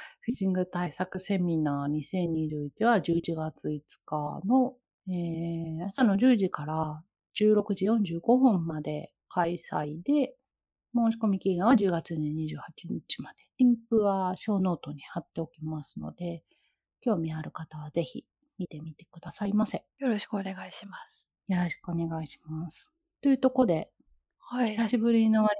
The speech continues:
Speaker 1: に初っ端から宣伝をしてしまいまして、申し訳ございません。
Speaker 2: ありがとうございます。
Speaker 1: はい。でも、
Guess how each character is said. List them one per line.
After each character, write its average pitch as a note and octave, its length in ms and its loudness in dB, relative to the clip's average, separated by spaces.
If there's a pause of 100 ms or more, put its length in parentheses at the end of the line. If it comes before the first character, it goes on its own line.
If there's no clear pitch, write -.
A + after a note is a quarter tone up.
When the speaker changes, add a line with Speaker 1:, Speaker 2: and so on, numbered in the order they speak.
(140)
Speaker 1:
に G3 60 -8
初 A3 180 2
っ - 60 -20
端 G#3 240 6
か G#3 100 8
ら G3+ 100 8
宣 G#3 280 2
伝 G3+ 140 4
を G3+ 60 2
し - 60 -4
て A3 100 2
し G3+ 140 0
ま F#3+ 160 4
い F#3 40 4
ま F#3+ 160 2
し - 80 -8
て、 - 60 -6
申 E3+ 180 -2
し - 120 -6
訳 F3+ 260 -4
ご F3 140 -2
ざ E3 120 -4
い D#3 60 -4
ま E3 180 -2
せ A3 80 -6
ん。 - 40 -4
Speaker 2:
あ - 20 -2
り E3+ 60 -4
が F#3 100 -10
と - 140 -16
う - 20 -16
ご F#3+ 100 -20
ざ F#3+ 160 -14
い F#3+ 60 -16
ま F#3+ 160 -12
す。 - 200 -18 (360)
Speaker 1:
は F3+ 200 0
い。 F3+ 140 0 (540)
で B3+ 100 6
も、 F3 280 4